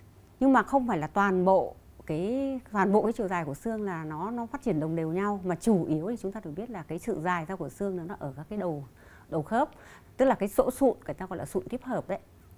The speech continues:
Thì khi mà, ờ, cái sụn tiếp hợp nó dài ra xong nó cốt hóa thành xương thì lúc giờ là bắt đầu đầu xương nó dài ra, và cái sụn tiếp hợp thì chúng ta được biết là nó nhiều, ờ, để phát triển chiều cao thì nó gồm có bao gồm khớp gối này, khớp vai này, khớp háng này, khớp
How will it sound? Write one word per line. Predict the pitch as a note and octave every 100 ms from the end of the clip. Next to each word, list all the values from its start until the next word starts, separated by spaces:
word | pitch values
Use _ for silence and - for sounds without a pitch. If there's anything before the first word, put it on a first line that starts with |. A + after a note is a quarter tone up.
| - _ -
Thì | G3+ F#3+
khi | - B3+ B3+
mà, | A3+ F#3 E3 - - - -
ờ, | D3+
cái | A3+
sụn | C#4 G3+
tiếp | D4
hợp | A3+
nó | E3
dài | A3 G3+ E3+
ra | G3+ A3+
xong | G#3+ G#3+ A3
nó |
cốt | A#3+ D4+ B3+
hóa | G3 F#3+
thành | A3+
xương | E3 A3+ A3+ A3 G3+
thì | F3+
lúc | E3
giờ | G#3+ G#3
là | D#3+ D3+ D3+ D3+
bắt | F3 G#3+
đầu | E3+
đầu | D#3+
xương | D#3 F#3
nó | G3+
dài | G3 D#3
ra, | G3 G3
và | E3+
cái | G3
sụn | F#3+
tiếp | A3
hợp | A#3+ F#3
thì | F3
chúng | E3+ F#3+
ta | G#3
được | D#3+
biết | G#3+
là | A#3 D3+ - - -
nó |
nhiều, | G#3+ A3 F#3 D#3+ D#3 - - -
ờ, | -
để | D#3 C#3+
phát | C4+
triển | C4 F#3
chiều | D3+
cao | - G#3
thì | F#3+
nó | C#3+ E3+
gồm | F#3+ D3+
có | E3+
bao | F#3
gồm | D3
khớp | G#3
gối | G3+ E3+ F3+
này, | C4 G3+ - - -
khớp | A3+
vai | A3 A3 G#3
này, | F#3 D3 -
khớp | A#3
háng | A3+ G3+ F3 A3
này, | C#4+
khớp | -